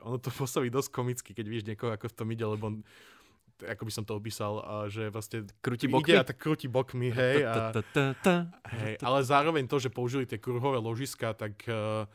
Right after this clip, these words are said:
Speaker 1: je super, lebo má, má tam oveľa väčšiu, eh, pohyblivosť ten, eh, ten kozmonaut, astronaut, keď je v tom.
Speaker 2: Mhm.
Speaker 1: Že vážne, že som na tom videu, že proste baba sa vedela normálne dotknúť, eh, takto sa jednou rukou na druhom ra-, n-,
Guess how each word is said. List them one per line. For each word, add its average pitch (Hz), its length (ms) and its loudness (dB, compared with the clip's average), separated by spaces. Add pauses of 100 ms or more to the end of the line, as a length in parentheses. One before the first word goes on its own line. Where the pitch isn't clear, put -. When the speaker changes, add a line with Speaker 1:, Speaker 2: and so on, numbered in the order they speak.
(340)
Speaker 1:
je 113 100 -8
super, 147 480 -2
lebo 117 240 0
má, 113 160 -2
má 117 200 -2
tam 113 240 -6
oveľa 117 360 0
väčšiu, 104 340 -6
eh, 98 160 -8 (340)
pohyblivosť 107 640 -6
ten, 101 200 -8
eh, 95 220 -10
ten 98 180 -8
kozmonaut, 98 560 -8 (240)
astronaut, 98 540 -10 (300)
keď 104 180 -12
je 95 100 -8
v - 80 -18
tom. 92 160 -12 (200)
Speaker 2:
Mhm. 104 220 -4 (100)
Speaker 1:
Že - 120 -14
vážne, 110 220 -4
že 104 180 -6
som 107 220 -8 (100)
na 110 160 -6
tom 110 160 -6
videu, 104 280 -4
že 98 200 -6
proste 98 320 -14
baba 98 240 -6
sa 95 140 -10
vedela 98 240 -6
normálne 98 240 -8
dotknúť, 98 540 -10
eh, 92 180 -12 (420)
takto - 300 -12
sa 98 240 -8
jednou 104 300 -4
rukou 107 260 -8
na 101 120 -6
druhom 104 300 -6
ra-, 104 140 -8
n-, 98 240 -12